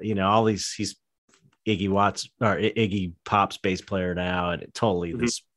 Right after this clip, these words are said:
Speaker 1: respected guy. I'm sure it makes a lot of money now just by sticking to his roots, and, uh, came out of this amazing scene that was like a special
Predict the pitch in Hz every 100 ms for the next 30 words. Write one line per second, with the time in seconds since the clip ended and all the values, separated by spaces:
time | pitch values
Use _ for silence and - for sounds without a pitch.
0 | _ _ - 98 - 113 95 - 95 80
1 | 80 87 87 87 85 - 98 78 85 -
2 | 87 85 82 87 87 85 82 82 85 -
3 | - - _ _ - 104 - 104 90 -
4 | 104 92 92 76 90 95 87 - - _
5 | - - - _ 90 85 80 82 80 80
6 | - _ _ _ - 120 107 92 95 92
7 | 92 98 92 92 85 80 _ _ - -
8 | 101 98 82 60 78 - 78 76 - -
9 | - - - 101 - 82 78